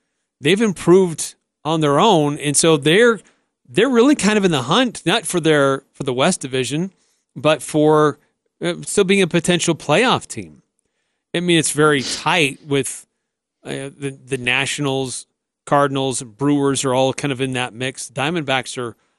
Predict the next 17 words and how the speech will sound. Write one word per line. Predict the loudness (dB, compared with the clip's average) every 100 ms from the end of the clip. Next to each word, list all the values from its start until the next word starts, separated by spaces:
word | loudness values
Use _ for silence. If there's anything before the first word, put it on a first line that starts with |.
| _
are | -6 -4
on | -4
the | -6
heels | -6 -4 -4 -6
of |
the | -10
Giants | -8 -8 -8 -10 -12
in |
the | -12
West | -10 -10 -14
as | -4
well. | -2 -2
So | -2 -2 -2 -6 _ _ _ _ -12
I, | -8
I | -6 -4
think | -2 -2
that | 0 0